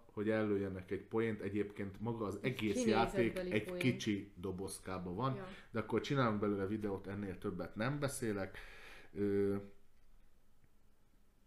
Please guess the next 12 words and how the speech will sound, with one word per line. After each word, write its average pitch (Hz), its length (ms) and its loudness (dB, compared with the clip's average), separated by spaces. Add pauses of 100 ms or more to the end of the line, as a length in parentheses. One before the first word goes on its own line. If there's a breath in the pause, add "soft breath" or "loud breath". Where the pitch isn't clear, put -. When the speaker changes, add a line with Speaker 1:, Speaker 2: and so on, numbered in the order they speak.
(120)
Speaker 1:
Mesélj 110 400 -2
róla, 92 200 -2
mi, 101 220 -2
mi, 120 180 2
milyen 113 280 2
ez 90 120 -4
a 90 60 -4
játék? 90 400 -6
Speaker 2:
Hát - 160 -10
igazából 262 500 0
a 233 60 0
játék 240 540 -2